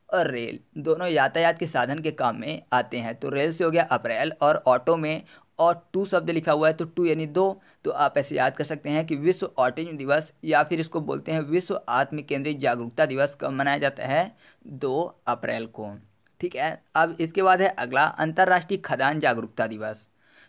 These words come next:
जो कि चार अप्रैल को मनाया जाता है। तो यहाँ पर खदान की बात हो रही है, तो आपको पता है कि जो खदान होती हैं उनके आसपास से हमेशा रेल निकाली जाती है, जिससे कि उस खदान से जो भी चीज़ें निकलती हैं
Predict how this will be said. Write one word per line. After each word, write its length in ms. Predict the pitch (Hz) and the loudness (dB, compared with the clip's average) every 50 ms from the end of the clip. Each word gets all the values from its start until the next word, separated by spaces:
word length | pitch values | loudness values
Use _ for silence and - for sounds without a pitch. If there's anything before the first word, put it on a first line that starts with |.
| - | -20
जो 320 | - - 156 147 170 175 175 | -18 -14 -6 -2 0 0 0
कि 180 | 165 175 196 196 | 2 0 -2 -2
चार 360 | 196 - - 151 127 147 170 | -2 -4 -2 2 2 4 4
अप्रैल 300 | 175 165 170 170 160 156 | 4 2 4 4 4 4
को 120 | 156 175 170 | 4 2 2
मनाया 280 | 160 135 120 113 110 110 | 2 2 0 0 0 -2
जाता 260 | 110 113 110 - 117 | -4 -4 -6 -6 -8
है। 200 | 107 110 - - - | -10 -8 -10 -12 -12
तो 160 | - - 165 | -8 -2 2
यहाँ 140 | 160 156 160 | 2 2 4
पर 160 | 160 180 165 | 4 2 0
खदान 360 | 165 - - 131 135 139 151 160 | 0 -2 -2 0 0 0 0 -2
की 120 | 165 175 | -2 0
बात 220 | 160 160 160 160 | 2 2 2 2
हो 40 | 160 | 0
रही 120 | 151 147 139 | -4 -2 0
है, 160 | 143 147 - | 0 -2 -2
तो 140 | - - 165 | -2 2 4
आपको 260 | 160 160 160 - 185 170 | 4 4 4 2 -2 -2
पता 260 | 160 143 139 - 165 | 0 0 0 2 2
है 100 | 165 175 | 0 0
कि 120 | 165 175 165 | 0 -4 -2
जो 160 | 156 185 180 | 0 0 0
खदान 420 | 175 - - 135 127 131 139 156 156 | -2 -4 -4 -2 0 2 2 2 0
होती 280 | 143 139 131 - 120 120 | -2 -4 -6 -8 -8 -8
हैं 260 | 117 127 - - _ _ _ _ - - _ _ - | -8 -8 -10 -12 _ _ _ _ -20 -20 _ _ -10
उनके 340 | 170 170 170 165 165 196 196 190 | -10 -8 -6 -2 0 0 0 0
आसपास 600 | - - 143 143 156 160 - - - 165 170 165 - | 0 2 2 2 2 2 -2 -2 0 0 0 0 -2
से 80 | 185 | -2
हमेशा 400 | 156 147 143 139 131 135 151 160 151 | -2 0 0 -2 -2 0 2 2 2
रेल 300 | 131 120 120 127 143 147 - - - | 2 0 -2 -2 -4 -6 -8 -8 -6
निकाली 360 | 139 127 131 123 117 120 120 | -6 -2 0 0 0 0 -2
जाती 300 | 110 107 107 - - 113 | -4 -4 -6 -6 -10 -10
है, 80 | 113 117 | -10 -10
जिससे 320 | 117 127 131 131 - 170 165 | -8 -8 -10 -6 -4 -6 -4
कि 160 | 165 160 156 | -4 -4 -4
उस 180 | 156 160 156 147 | -4 -4 -6 -8
खदान 340 | - - 143 127 135 139 147 | -6 -4 -2 0 0 0 -2
से 100 | 147 156 | -2 -4
जो 180 | 139 131 127 127 | -2 -2 -2 0
भी 100 | 131 147 | -2 -4
चीज़ें 240 | 147 - 160 147 156 | -6 -6 -6 -4 -4
निकलती 440 | 151 143 123 123 117 117 - 151 151 | -4 -4 -2 -2 -2 -2 -2 -6 -4
हैं 280 | 139 127 135 - - | -4 -4 -4 -6 -8